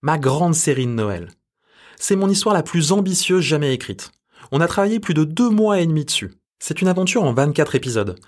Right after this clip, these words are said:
avec une ambiance époustouflante réalisée par Léa. Arnaud et Karine ont fait des merveilles pour donner vie à tous les personnages que j'ai imaginés. Elle sera diffusée en exclusivité sur Sibel, la meilleure application pour écouter des séries audio et des podcasts.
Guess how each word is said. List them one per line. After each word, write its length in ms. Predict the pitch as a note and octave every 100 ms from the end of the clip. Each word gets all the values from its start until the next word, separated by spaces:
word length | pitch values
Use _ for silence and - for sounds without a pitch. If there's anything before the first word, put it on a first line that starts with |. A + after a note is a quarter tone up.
| _ -
avec 280 | C3+ D#3
une 80 | F#3+
ambiance 320 | F3+ D3 - -
époustouflante 880 | B3 A#3+ G3+ G3 F#3 - E3+ F#3+ -
réalisée 440 | - A#2 B2 B2 C3
par 200 | B2+ G#2
Léa. 220 | G2+ F2 - _ _ _ - -
Arnaud 280 | G#2+ B2 B2+
et 60 |
Karine 300 | B2 B2+ E3
ont 60 | C#3
fait 180 | - C#3+
des 140 | D#3
merveilles 540 | F3 G#3 E3 D#3 C#3+
pour 160 | C3+ A2+
donner 240 | A#2 C3+
vie 180 | C3+ E3
à 80 | B2
tous 220 | - C4
les 160 | A#3 G3+
personnages 560 | F#3+ F3+ E3 E3 E3+
que 80 | E3
j'ai 180 | A#2+ B2
imaginés. 480 | B2 A#2 A2 G2+ - _ _ _ _ -
Elle 120 | B2+
sera 220 | - E3+
diffusée 340 | F3+ F3 F3 G3+
en 120 | E3
exclusivité 520 | D3+ - D3 C#3+ F#3
sur 180 | F#3+ -
Sibel, 460 | - B2 A#2 G2 F2 _ _ -
la 120 | B2
meilleure 340 | F3+ A#3 A#3
application 520 | G3 F3 E3 D#3+ G3+ G#3+
pour 200 | - B2
écouter 260 | - E3+
des 80 | B2
séries 320 | - C3 C3
audio 260 | B2 A#2+ C3
et 60 |
des 80 | A2
podcasts. 540 | G#2+ G#2 G#2+ F#2+ -